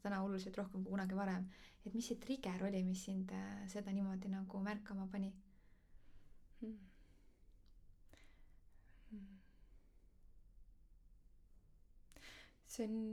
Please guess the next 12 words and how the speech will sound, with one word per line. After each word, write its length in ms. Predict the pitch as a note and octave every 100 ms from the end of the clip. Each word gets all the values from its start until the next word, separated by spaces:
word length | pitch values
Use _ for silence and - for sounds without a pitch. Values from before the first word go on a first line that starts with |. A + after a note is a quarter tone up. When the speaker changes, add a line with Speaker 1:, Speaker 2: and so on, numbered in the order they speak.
| G#3+ G#3 G#3 G#3
Speaker 2:
nii 100 | G3+
huvitav, 540 | G#3+ D#4+ - - F3+
et, 280 | F#3+ F#3+ -
et 240 | F#3 - -
see, 480 | - F#3+ F#3 F#3 F#3 - - - - - - - - - - - - - - - -
et 80 | G#3+
ma 140 | G#3+
hakkasin 400 | C4 C#4 - G3 F#3 - G3
märkama, 560 | C4 D4 - F#3+ F3
kuidas 380 | - F#3+ G3 F#3+
ma 120 | F3+
tihtipeale 880 | E3 C4+ C#4+ - F#3+ G#3+ G#3+ F3 E3+